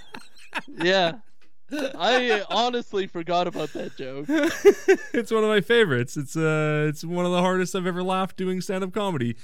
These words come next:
Speaker 2: It's your joke. It's not my joke. Just for the listener's sake, so they know. I didn't come up with that.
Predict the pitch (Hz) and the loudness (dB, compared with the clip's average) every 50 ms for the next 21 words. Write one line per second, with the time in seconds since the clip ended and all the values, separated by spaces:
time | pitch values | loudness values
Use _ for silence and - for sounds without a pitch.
0 | - - 160 147 - 160 170 175 175 170 160 139 160 190 165 117 107 - 113 - | -4 -2 -2 0 2 4 6 6 6 6 4 4 4 4 4 2 2 -2 -4 -4
1 | - 147 143 139 139 131 131 123 110 107 110 107 110 - - - 165 151 - 165 | -2 -2 0 0 2 2 0 0 0 -2 -4 -4 -4 -6 -6 -6 -6 -4 -4 -4
2 | 160 147 143 139 131 - - 120 107 - - 107 101 107 - 120 107 107 107 113 | -4 -2 -2 -2 -2 -4 -6 -8 -8 -8 -8 -8 -8 -8 -8 -8 -8 -6 -6 -6
3 | 117 110 104 101 101 110 - - - - - - 131 139 147 139 123 139 135 131 | -6 -6 -6 -8 -10 -10 -12 -12 -14 -10 -2 0 2 2 2 2 0 -2 0 0
4 | 123 - - 110 - - 101 90 95 98 | 0 -2 -4 -6 -8 -8 -8 -10 -10 -10